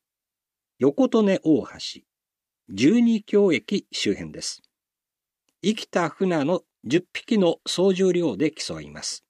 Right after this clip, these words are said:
定員は申し込み順で四十五名です。費用は五千円、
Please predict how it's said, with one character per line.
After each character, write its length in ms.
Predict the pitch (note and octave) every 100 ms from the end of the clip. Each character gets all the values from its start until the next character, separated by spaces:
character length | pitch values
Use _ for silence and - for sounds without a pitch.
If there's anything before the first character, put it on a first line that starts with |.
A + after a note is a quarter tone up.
| -
定 160 | F3+
員 180 | E3+ D#3+
は 140 | D3+
申 200 | C3+ D3
し 120 | D3+ -
込 80 | D3
み 120 | C#3
順 200 | C3 C3
で 140 | B2+
四 300 | A#2 F3+ A3
十 300 | F#3+ A#2+ F2
五 200 | D#2+ A#2+
名 240 | G#3 C3 C#2+
で 140 | -
す。 240 | - - - _ _
費 140 | - B3+
用 160 | A#3+
は 160 | F3+ F#2
五 160 | E2 G2+
千 340 | - E3+ D#3
円、 200 | B2 G#2